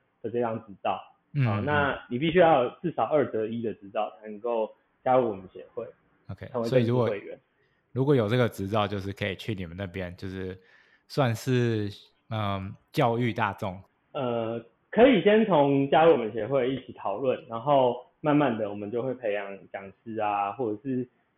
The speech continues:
Speaker 1: 正确观念的人，然后再看要用什么样的形式散布出去。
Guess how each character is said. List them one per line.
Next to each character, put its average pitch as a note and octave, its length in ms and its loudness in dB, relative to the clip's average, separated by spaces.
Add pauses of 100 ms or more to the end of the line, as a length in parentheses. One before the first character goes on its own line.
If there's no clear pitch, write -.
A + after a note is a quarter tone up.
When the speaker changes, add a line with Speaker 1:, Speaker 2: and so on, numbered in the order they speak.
(120)
Speaker 1:
正 C#3 180 4
确 C3 120 -2
观 A2 180 -2
念 A2+ 160 -6
的 G2 80 -6
人， F#2+ 120 -10
然 G2+ 100 -8
后 A#2 60 -4
再 C3+ 120 0
看 - 220 -12
要 A#2+ 300 -2
用 C3 260 -4
什 A2 80 -16
么 G#2+ 80 -10
样 C#3+ 120 -4
的 A2 200 -4
形 A2 100 -18 (140)
式 A#2+ 220 -12
散 G2+ 240 -8
布 G2+ 140 -18
出 - 240 -20
去。 - 220 -20